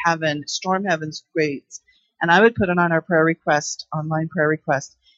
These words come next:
and we would start praying. And just, they would be intubating her. They would be, um, shocking her little heart, and she would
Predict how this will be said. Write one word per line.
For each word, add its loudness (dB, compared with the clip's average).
and 0
we 2
would 0
start -2
praying. -8
And 2
just, 2
they 6
would 2
be -8
intubating -2
her. -2
They 2
would -2
be, -8
um, -4
shocking -2
her -2
little -4
heart, 0
and -2
she -2
would -2